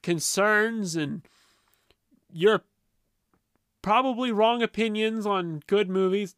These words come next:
I'm just playing. <laughs> But email us. Come on, write us in, write into us. Anything that you wanna do to get a hold of us, we encourage it.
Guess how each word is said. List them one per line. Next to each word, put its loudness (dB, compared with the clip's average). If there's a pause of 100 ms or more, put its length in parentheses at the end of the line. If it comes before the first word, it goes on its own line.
I'm -4
just -14
playing. -12
<laughs> -4 (920)
But 0 (200)
email 2
us. 0 (220)
Come -10
on, -2
write 2
us -6
in, -8 (280)
write 4
into -2
us. 2 (340)
Anything -2
that -4
you -4
wanna -2
do 0
to -8
get -4
a -6
hold -4
of -6
us, -8 (220)
we 2
encourage -4
it. -10